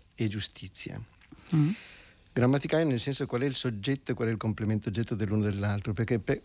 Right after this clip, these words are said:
Speaker 1: per l'etica il, il soggetto principale dell'etica è la, il soggetto stesso, cioè tu, tu devi fare così e non devi fare questo.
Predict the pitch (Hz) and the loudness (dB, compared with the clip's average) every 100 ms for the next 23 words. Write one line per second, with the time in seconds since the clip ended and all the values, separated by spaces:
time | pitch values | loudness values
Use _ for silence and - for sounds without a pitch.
0 | - 143 135 143 135 - 127 123 113 - | -4 2 4 4 2 0 -2 0 0 -4
1 | - 104 104 - - 262 104 - 110 139 | -6 -4 -4 -8 -14 -8 -4 -2 0 0
2 | 135 101 127 135 120 117 - 113 107 101 | 0 -2 0 2 2 -4 -2 -2 -2 -6
3 | 104 110 123 117 - 113 117 113 - - | -6 -2 0 -2 -4 -2 0 0 -4 -2
4 | 120 110 101 107 104 104 101 - - 117 | 2 4 2 2 2 2 0 -6 -2 0
5 | - 110 120 - 110 - 123 - - - | 0 0 0 0 -2 0 0 0 -6 -8
6 | - 104 - _ - - - - - - | -6 -6 -6 _ -20 -20 -20 -18 -20 -20
7 | _ - 147 - - _ - _ _ - | _ 0 0 0 -6 _ -20 _ _ -2
8 | 151 139 113 113 - 120 127 123 - 110 | 2 4 2 0 0 2 2 0 0 0
9 | 113 127 123 117 110 113 110 104 107 104 | 2 4 4 4 4 2 -2 -2 -2 -2
10 | - 107 98 - - 101 | -4 -6 -6 -6 -6 -6